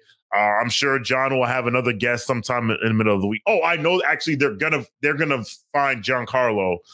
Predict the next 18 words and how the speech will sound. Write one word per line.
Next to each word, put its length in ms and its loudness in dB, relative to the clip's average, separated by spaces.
and 140 -2
they're 100 0
gonna 200 0
have, 260 0
they're 120 0
gonna 180 0
have 180 -2
something 320 0
with 140 -4
him. 260 0
And, 220 -4
oh, 460 2
you 140 0
wanna 120 2
talk 120 0
about 260 0
crow 280 2
eating? 300 -6